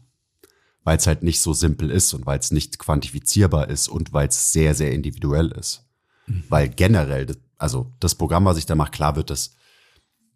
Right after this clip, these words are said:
Speaker 1: das wird jetzt kein Einsteiger-Anfänger-Programm sein. Aber das sind eigentlich eh nicht die Leute, die wir ansprechen. Das sind nicht die Leute, die jetzt gerade zuhören. Von daher passt es eh.
Speaker 2: Mhm.
Speaker 1: Ähm, und solange du ein bisschen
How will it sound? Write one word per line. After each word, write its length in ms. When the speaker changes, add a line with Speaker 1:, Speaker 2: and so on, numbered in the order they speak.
Speaker 1:
das 180
wird 120
jetzt 200
kein 220
Einsteiger-Anfänger-Programm 1300
sein. 300
Aber 160
das 100
sind 300
eigentlich 360
eh 120
nicht 180
die 60
Leute, 320
die 160
wir 140
ansprechen. 520
Das 120
sind 100
nicht 160
die 40
Leute, 300
die 100
jetzt 220
gerade 220
zuhören. 400
Von 120
daher 360
passt 240
es 180
eh. 280
Speaker 2:
Mhm. 260
Speaker 1:
Ähm, 280
und 140
solange 320
du 380
ein 220
bisschen 880